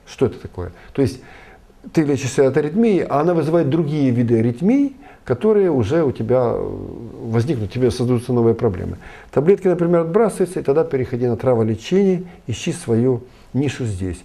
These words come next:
Но все равно согласовывай с, с кардиологами, с, э, терапевтами, как эти травки будут влиять на тебя. К сожалению, к здоровью надо так относиться. Не, ну, з-,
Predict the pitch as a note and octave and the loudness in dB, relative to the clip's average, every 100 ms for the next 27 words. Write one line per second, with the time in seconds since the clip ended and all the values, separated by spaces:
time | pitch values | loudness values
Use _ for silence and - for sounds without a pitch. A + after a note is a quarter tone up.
0 | - - - A#2 A2+ B2 A2+ F3 F3 C3+ | -20 -14 -2 0 2 2 4 2 0 -4
1 | G#2+ B2+ A2+ A2+ - - - - - - | -2 0 0 0 -4 -14 -20 -18 -8 -4
2 | A2 A2 C#3+ F#3+ F3 E3 D#3 D3+ - F#2 | -2 2 2 2 2 0 -2 -6 -8 -12
3 | - A2 G#2 G#2 - - - B2 A2 D#3+ | -4 0 0 0 -4 -10 -6 -2 0 0
4 | F3+ E3+ B2+ D3 C3 A#2 G#2+ C#3+ C3 A2+ | 0 0 -2 -2 -4 -6 -2 -2 -2 -6
5 | G#2+ - G#2 A#2 A#2 G2+ F#2+ F2 - - | -8 -6 -6 -6 -6 -12 -10 -12 -12 -18
6 | - - - - F#3 A3 A3+ G#3 F3 E3 | -20 -20 -16 -2 2 4 4 2 0 -6
7 | - C3+ C#3 F#3+ G3 E3+ D#3+ E3 C#3 A2 | -8 0 2 4 2 0 -2 -2 -4 -4
8 | A2 - G2 A2+ B2 E3+ F3 D#3 C3+ | -8 -8 -8 -4 -2 0 0 0 -4